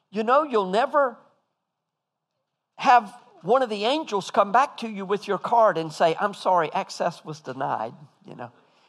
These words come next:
you're, you're, you're not, you're not allowed in.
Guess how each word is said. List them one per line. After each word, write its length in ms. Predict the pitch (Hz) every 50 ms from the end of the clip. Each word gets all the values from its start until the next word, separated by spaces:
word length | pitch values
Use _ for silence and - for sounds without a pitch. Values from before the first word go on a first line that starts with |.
| _ _ -
you're, 220 | 156 190 214 - -
you're, 200 | 151 175 214 - - _ _ -
you're 180 | 139 175 185 175
not, 560 | 175 185 202 190 190 - - - - - - - _ _ _ _ _ 143 131
you're 140 | 185 180 196
not 200 | 196 208 214 208
allowed 460 | 220 208 196 196 208 202 208 185 185
in. 420 | 208 214 175 143 151 151 170 180